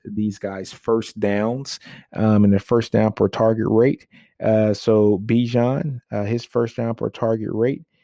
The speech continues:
uh, let's take a look. First downs, Bijan had, um, looks like two first downs on nine attempts,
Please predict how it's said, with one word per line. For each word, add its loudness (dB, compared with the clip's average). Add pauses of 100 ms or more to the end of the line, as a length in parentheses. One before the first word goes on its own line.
(280)
uh, -4
let's -8
take -8
a -4
look. -6
First -4
downs, -2
Bijan -4
had, -4 (640)
um, -4
looks -8
like -6
two -6
first -2
downs -4 (600)
on 0
nine 0
attempts, -6